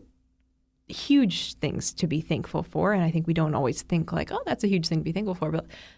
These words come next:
you know, when, when I was watching that film, so many of the bodies that I saw laying dead are women our age. I mean, they're young women and young people and people much younger than us.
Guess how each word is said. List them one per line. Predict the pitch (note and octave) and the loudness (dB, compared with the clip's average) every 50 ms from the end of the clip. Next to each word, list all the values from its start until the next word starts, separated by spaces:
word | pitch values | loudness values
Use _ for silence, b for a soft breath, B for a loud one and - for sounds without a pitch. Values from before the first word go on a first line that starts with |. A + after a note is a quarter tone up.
| B _ - | B _ 2
you | G3 G3 | 4 4
know, | F#3 E3 | 6 6
when, | E3+ E3+ E3+ E3 - | 4 4 2 0 0
when | - E3 D#3 | 0 0 0
I | D3+ | 2
was | D3 D3+ D#3 | 0 0 -2
watching | D3 C#3 D#3 G3 - - F#3+ D#3 | 0 0 0 0 0 0 0 2
that | A2 F#2 - - | 2 0 -2 -2
film, | - - A3 G#3+ F#3 E3 D#3+ E3+ F3+ D#3+ - - - _ _ _ _ _ _ _ _ _ _ _ _ _ _ - - - - - _ _ _ _ _ | 0 0 2 4 6 6 6 6 4 2 -2 -10 -20 _ _ _ _ _ _ _ _ _ _ _ _ _ _ -18 -18 -18 -18 -20 _ _ _ _ _
so | - - - G#3+ G3 | -6 -2 0 2 4
many | G3+ G#3 G3 F#3 F3+ | 4 4 4 2 2
of | F3+ F3+ | 0 0
the | - E3 E3 - - - _ _ _ _ _ _ _ _ _ _ _ - | -2 -4 -4 -6 -12 -20 _ _ _ _ _ _ _ _ _ _ _ -10
bodies | F3+ - - A3 A#3 A3+ G3+ F#3 - | -6 -4 -4 -2 0 0 0 0 -2
that | F3+ D#3+ D3 | -2 -2 -2
I | - | -4
saw | - - - A3+ A3 G#3+ | -4 -4 -2 -2 -2 -2
laying | F#3+ F#3 - F3 F3 F3 | -2 0 0 0 0 0
dead | F#3 G3+ A#2+ A#3 A3 F#3 | 0 -2 -2 -2 -2 -2
are | F#3+ F#3+ - - | -2 -2 -4 -6
women | - - - F#3 F#3 F#3+ A3 B3+ A#3+ G#3+ G3 F#3 - - - _ _ _ | -6 -4 0 2 2 4 4 2 2 2 0 0 -2 -6 -16 _ _ _
our | - F#3 G#3 G3 E3 - | 2 4 4 4 2 2
age. | - - - - - - - - - - | 0 -2 -2 -2 -6 -8 -10 -8 -4 0
I | F3 | 2
mean, | E3+ E3 E3 | 4 4 4
they're | E3 E3 E3+ | 4 4 4
young | E3 E3 F3 F#3 G3 F#3+ E3 | 2 2 2 2 0 0 0
women | D3+ F3+ G3 D#3+ - - - B B B B B B B B B B B B - - | 2 2 0 0 0 -2 -6 B B B B B B B B B B B B -6 -2
and | - E3+ D#3+ D#3 D#3+ D#3 D#3 D3+ D3+ - - - - - | 0 2 2 2 2 0 0 -2 -2 -6 -8 -10 -6 0
young | E3 E3+ E3+ F3+ F#3 F3 | 2 4 6 6 6 6
people | E3 - G3+ E3+ - - - - - - - - - _ _ - | 6 4 2 2 2 0 -2 -2 -4 -6 -8 -12 -18 _ _ -8
and | E3 D3+ D3+ D3+ D#3 D#3 - | -6 -4 -4 -2 -2 -2 -2
people | - D#3+ E3 E3+ | -4 -2 0 2
much | E3 D#3+ D#3+ D#3 E3 G#3 - - | 4 4 4 4 2 0 -2 -4
younger | - - - - - - | -8 -8 -8 -10 -10 -10
than | - - - - | -10 -10 -8 -8
us. | - - - - - - - | -8 -8 -8 -10 -12 -14 -14